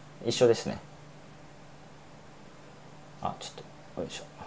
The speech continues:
もうちょっとここをコピーしましょうか。はい。えー、元記事を読む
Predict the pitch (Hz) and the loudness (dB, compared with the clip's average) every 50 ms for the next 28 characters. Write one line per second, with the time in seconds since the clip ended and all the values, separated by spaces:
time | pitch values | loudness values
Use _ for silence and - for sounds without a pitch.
0 | - - - - - - - - - - - - - - - - - - - - | -12 -12 -14 -16 -16 -16 -16 -16 -16 -16 -16 -16 -16 -16 -16 -16 -16 -16 -16 -16
1 | - - - - - - - - - - - - - - - - - - - - | -16 -16 -16 -16 -16 -16 -16 -16 -16 -16 -16 -16 -16 -16 -16 -16 -16 -16 -16 -16
2 | - - - - - 147 156 165 165 160 160 - - - 120 117 123 147 147 143 | -16 -16 -10 -2 2 6 8 8 10 8 8 6 8 12 12 12 12 12 10 10
3 | - 139 135 - - - - - 65 - - - - - - - - - - - | 10 8 8 8 2 2 2 0 0 0 -2 -4 -4 -4 -4 -4 -6 -8 -12 -14
4 | - - - - - - - 98 - - - - - - 92 98 95 98 104 104 | -14 -16 -16 -16 -12 -6 -4 -4 -4 -4 -6 -12 -6 0 4 6 8 8 8 10
5 | - 120 120 - - 120 107 - - 113 107 101 98 95 92 95 98 92 - | 10 10 10 10 8 4 4 4 4 6 8 12 12 12 12 12 12 10 8